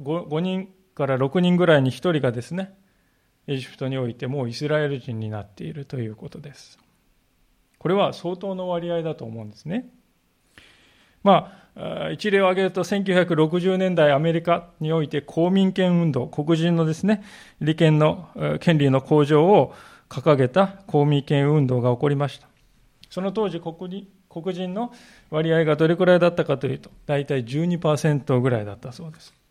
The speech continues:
十二パーセントというと、八人に一人、えー、以下ですけれども、それでも、差別や迫害というものは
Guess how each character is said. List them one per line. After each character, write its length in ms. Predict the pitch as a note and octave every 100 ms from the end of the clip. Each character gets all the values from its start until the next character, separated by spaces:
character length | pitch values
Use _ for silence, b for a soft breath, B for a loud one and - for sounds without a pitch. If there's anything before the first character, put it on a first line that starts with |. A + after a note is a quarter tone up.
| _ _ b b b b b b
十 180 | - G#3+
二 140 | A3+ A#3+
パ 140 | A#3
ー 20 |
セ 140 | A3+ A3+
ン 60 |
ト 120 | G3
と 60 | E3+
い 40 |
う 40 | D#3+
と、 80 | C#3+
八 280 | D#3+ G#3
人 180 | G#3 G3+
に 80 | F3
一 200 | E3+ F3+
人、 240 | E3+ E3 - b b -
え 720 | E3 E3 E3 E3 E3 E3 D#3+ E3
ー、 60 |
以 40 | G3
下 120 | D#3
で 100 | C#3+
す 80 | -
け 80 |
れ 80 | D3+
ど 80 | C#3+
も、 80 | D3
そ 160 | -
れ 80 | A#3+
で 80 | C4
も、 280 | A#3 D3 - B B _ - -
差 580 | D#3+ - - - - D#3
別 260 | C#3 B2+ C3+
や 140 | C3
迫 240 | C#3+ B2+ D3
害 180 | C#3+ C#3
と 80 |
い 40 | D3
う 60 |
も 120 | F3 G3+
の 100 | G#3+
は 260 | D3 -